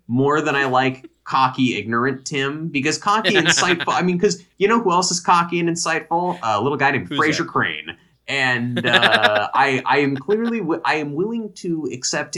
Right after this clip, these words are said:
Speaker 1: a cocky, arrogant man if he, he is
Speaker 2: Yeah.
Speaker 1: being that way because he believes that he has mastered the human condition, uh, and is wrong and gets proven wrong. It's different if it's a cocky, arrogant man who just thinks he's the manliest of men and engages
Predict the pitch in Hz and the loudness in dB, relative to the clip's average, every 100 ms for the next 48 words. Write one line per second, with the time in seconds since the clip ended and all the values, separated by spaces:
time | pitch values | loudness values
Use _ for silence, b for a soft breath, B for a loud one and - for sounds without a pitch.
0 | 180 127 117 117 110 b b b - 147 | -6 -4 -2 -2 -4 b b b -2 0
1 | 160 175 156 110 123 131 131 120 110 113 | 0 -2 -4 -4 -2 0 0 -2 -4 -2
2 | 120 123 131 123 113 - - - 131 139 | -2 0 0 -2 -6 -8 -20 -14 -10 -6
3 | 147 127 107 135 123 131 127 127 127 127 | -2 0 0 0 2 0 0 0 -2 -2
4 | 120 - 131 104 110 107 117 117 123 98 | -4 -2 -4 -4 -4 -6 -8 -4 -4 -4
5 | 95 92 98 127 - 101 117 110 101 95 | -4 -6 -4 -6 -6 -4 -4 -4 -6 -10
6 | 95 95 - 135 131 135 b b b - | -6 -6 -4 -2 -2 -4 b b b -4
7 | 117 104 104 110 107 101 107 104 104 113 | -2 0 -2 -2 -2 -2 -2 2 4 4
8 | 120 107 110 95 - - 101 135 139 143 | 2 -2 -4 -4 -6 -8 -6 -2 -2 -2
9 | 151 160 147 135 - 180 175 190 - 135 | -2 -2 -6 -8 -6 -4 -2 -2 -2 -6
10 | 131 - 135 131 147 131 143 123 117 117 | -6 -4 -6 -2 0 0 0 -2 0 0
11 | 123 113 113 110 107 120 110 113 - - | -2 -4 -4 -4 -4 -4 -4 -4 -8 -8
12 | - 120 117 120 107 101 101 98 95 90 | -4 -2 -2 -4 -4 -2 -4 -4 -4 -4
13 | 113 92 104 95 92 90 90 104 98 90 | -6 -6 -2 -2 -2 -4 -4 -6 -8 -10
14 | 95 98 95 104 98 87 95 87 | -10 -10 -8 -4 -4 -4 -10 -10